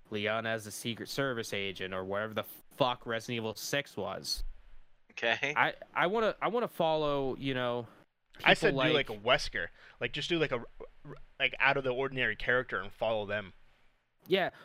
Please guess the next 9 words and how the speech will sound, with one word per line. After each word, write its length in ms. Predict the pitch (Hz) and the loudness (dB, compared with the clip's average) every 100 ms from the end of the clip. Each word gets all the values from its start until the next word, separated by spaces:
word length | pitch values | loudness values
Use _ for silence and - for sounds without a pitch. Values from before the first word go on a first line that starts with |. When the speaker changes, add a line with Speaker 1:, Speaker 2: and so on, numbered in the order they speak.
| - | -4
Speaker 1:
or, 100 | 208 | 0
like, 160 | 202 185 | 2 0
Hunk. 560 | - 160 139 95 - - - - | -4 -2 -2 -6 -10 -10 -14 -14
Speaker 3:
Yeah. 220 | 107 107 95 - - - - - - - | -4 -4 -4 -8 -10 -10 -8 -8 -4 -4
Speaker 1:
From, 540 | - 135 127 123 117 - | 2 2 2 -2 -2 -2
you 160 | 127 123 | 0 2
know, 240 | 117 113 - - - - | 4 2 -2 -6 -6 0
Bravo 320 | 160 143 120 104 | 2 4 2 -2
team. 320 | - 87 | -4 -6